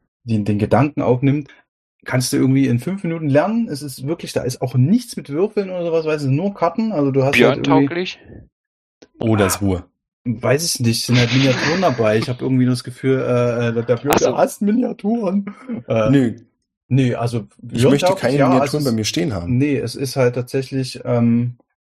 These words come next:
Speaker 1: schnell aufgebaut, super easy, trotzdem, also diese gute, diese gute alte, äh, Spruch, wie es heißt, äh, „Easy to learn, hard to master“, weil du hast halt irgendwie, jeder, jeder hat drei, äh, sucht sich drei Charaktere raus, die alle unterschiedliche Kartendecks haben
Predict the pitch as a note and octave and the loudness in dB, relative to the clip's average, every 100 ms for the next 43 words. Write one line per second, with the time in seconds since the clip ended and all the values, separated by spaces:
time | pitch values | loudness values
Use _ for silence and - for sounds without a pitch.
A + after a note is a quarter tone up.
0 | - - A#2 - - F#3 D#3+ D3+ D#3 D#3 | -4 0 0 0 -2 -2 0 2 2 0
1 | - - - _ _ - - - - B2+ | -4 -20 -20 _ _ -20 -20 -16 -6 -4
2 | D3+ E3 - F3 E3 F3 F3 F3 - _ | 2 2 2 -2 -4 -2 -2 -4 -8 _
3 | - - _ - - - C#3 C#3+ D#3 C#3+ | -20 -20 _ -18 -12 0 0 0 0 2
4 | B2+ B2+ A#2+ B2+ B2 B2+ - B2+ C3+ D3+ | 2 0 0 0 -2 -6 -4 -2 0 0
5 | - C3+ C3+ B2+ B2+ - B2 B2+ - D3 | 0 2 2 2 0 -2 -2 -2 -6 -10
6 | - C#3 C#3 C3+ C3 - B2+ B2+ A2+ B2+ | -8 -4 0 0 -2 -4 0 0 0 -4
7 | D3 C#3+ C3 B2+ C#3+ D3+ C3 C#3 C#3+ B2+ | -8 -4 -2 0 0 0 0 0 0 2
8 | B2+ F#3+ - F#3+ F#3+ G3 _ _ _ - | 2 0 -2 -2 -2 -6 _ _ _ -20
9 | _ _ - B2 A#2 B2 C3 C3 C3 C3 | _ _ 0 2 2 0 -2 -4 0 2
10 | B2+ B2 B2+ B2+ B2 C3 B2 B2 A#2+ B2 | 2 2 2 0 0 0 -2 -2 0 0
11 | C3 B2 B2+ B2+ B2 B2+ B2+ B2 A#2+ C3 | 0 0 -2 -2 -4 -8 -10 -2 2 2
12 | C3+ - C3 B2 B2 D3 E3+ C#3+ C#3+ E3+ | 0 -4 -4 -4 -2 -2 -2 0 2 2
13 | - - - C#3 C#3 D3 C3+ C#3+ C3+ B2+ | -2 -6 -2 -2 -2 -2 -4 -6 -6 -4
14 | D3 E3 D3 - D3 D3+ D#3 | -2 -2 -2 0 0 2 -2